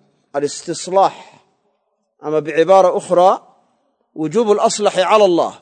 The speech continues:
Kolba sida addoonka u doorka roon inay Ilaahay waajib ku tahay inuu u yeelo.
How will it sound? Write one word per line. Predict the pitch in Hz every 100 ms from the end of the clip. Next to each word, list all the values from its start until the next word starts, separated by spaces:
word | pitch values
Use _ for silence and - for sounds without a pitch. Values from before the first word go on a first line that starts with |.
| _ _ _ _ _ _ _ _
Kolba | - 226 226 170 165 139
sida | - 220 208 185
addoonka | 165 208 247 214 196
u | 190 226
doorka | 170 202 160 - 156
roon | 160 220 185 120 90 - _ _ _ _ _ 185
inay | 170
Ilaahay | 170 185 180 160
waajib | 156 156 180 208 180 156 139
ku | 220
tahay | - 165 135 147 170 208 240 -
inuu | - 170 156
u | 175
yeelo. | 131 120 107 104